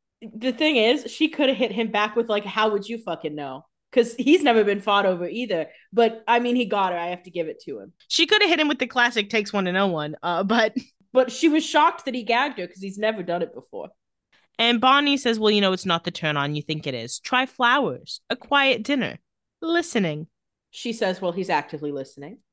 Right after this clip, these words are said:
Speaker 1: Mm.
Speaker 2: Mm-hmm. Hello, <laughs> goals. They find the car. It's yellow and ugly.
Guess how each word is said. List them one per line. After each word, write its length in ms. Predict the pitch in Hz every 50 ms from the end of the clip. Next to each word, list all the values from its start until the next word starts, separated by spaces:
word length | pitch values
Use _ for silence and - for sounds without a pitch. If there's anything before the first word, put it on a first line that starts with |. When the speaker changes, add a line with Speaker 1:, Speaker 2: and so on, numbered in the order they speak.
| _ _ _ -
Speaker 1:
Mm. 120 | 262 403
Speaker 2:
Mm-hmm. 300 | - 220 226 214 208 214 262 - _ _ _ _ _ _ _
Hello, 540 | - 269 262 269 269 320 339 339 339 - 359 - 349 339
<laughs> 160 | - _ -
goals. 580 | 233 226 269 370 359 339 349 392 415 - - _ _ _ _ _ _ _ _ _ _ _ _ _ -
They 140 | 240 254
find 320 | 247 - 285 285 294 302 294
the 40 | -
car. 300 | - - 104 - - - _ _ _ _ _ _
It's 400 | 170 185 185 180 180 - - - _ _ _ -
yellow 520 | 143 165 185 202 214 214 214 208 202 196
and 80 | 185 165
ugly. 360 | 147 120 - 131 131 - -